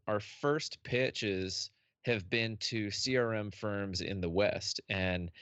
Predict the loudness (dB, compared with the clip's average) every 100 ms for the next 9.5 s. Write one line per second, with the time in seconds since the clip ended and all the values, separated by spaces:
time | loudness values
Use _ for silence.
0 | -20 -2 0 2 4 2 2 0 0 2
1 | 0 0 0 -2 -8 -14 -20 _ _ _
2 | -2 -2 -4 2 4 4 4 2 0 0
3 | 0 0 -2 2 4 2 0 -10 -20 -20
4 | _ -4 0 2 2 2 2 0 -2 -4
5 | -4 0 2 2 2 0 -2 -2 0 2
6 | 2 0 -2 -2 -8 -10 _ _ _ -4
7 | -2 0 0 0 0 0 0 0 0 2
8 | 2 2 0 0 0 2 0 0 -2 -4
9 | -2 -2 -2 -2